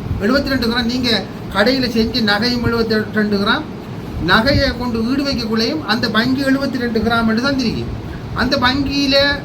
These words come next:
ஈடு வச்சு எடுத்ததுக்கு பிறகு ரெண்டு மாதத்துக்கு பிறகு சனிக்கிழமை அவரை வயல் வேலைக்காக அந்த கா-,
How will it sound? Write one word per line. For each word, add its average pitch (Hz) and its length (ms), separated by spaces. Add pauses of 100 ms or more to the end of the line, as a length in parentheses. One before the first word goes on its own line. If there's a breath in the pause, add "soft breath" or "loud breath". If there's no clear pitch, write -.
(160)
ஈடு 269 140
வச்சு 233 280
எடுத்ததுக்கு 226 340
பிறகு 196 440 (640)
ரெண்டு 285 280
மாதத்துக்கு 262 400
பிறகு 226 220
சனிக்கிழமை 240 680 (360)
அவரை 269 280
வயல் 226 360
வேலைக்காக 233 580
அந்த 233 220
கா-, 220 220